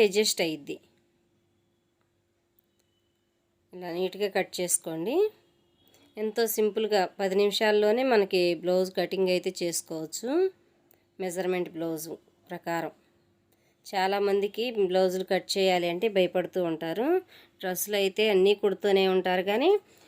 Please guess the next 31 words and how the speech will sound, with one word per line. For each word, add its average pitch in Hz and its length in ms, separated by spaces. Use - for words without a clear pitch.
బ్లౌజ్ 190 380
కట్ 202 260
చేసి 208 300
కుట్టాలి 190 500
అని 180 140
అంటే 185 200
"అమ్మో, 190 280
మాకు 170 220
రాదు" 160 280
అని 170 140
చెప్పి 180 240
చాలామంది 180 520
భయపడతారు. 170 580
అలా 175 160
ఏమీ 175 160
కాకుండా, 170 400
ఏమీ 202 280
భయపడద్దు. 170 580
నీ 180 100
ఒకసారి 214 480
ఫెయిల్ 202 240
అవుతారు 180 400
అంతేగా, 214 420
లేకపోతే 226 240
రెండోసారి 208 540
ఫెయిల్ 185 220
అవుతారు, 165 360
కానీ 202 240
ఇక 208 160
ప్రతిసారి 202 600
ఏం 196 80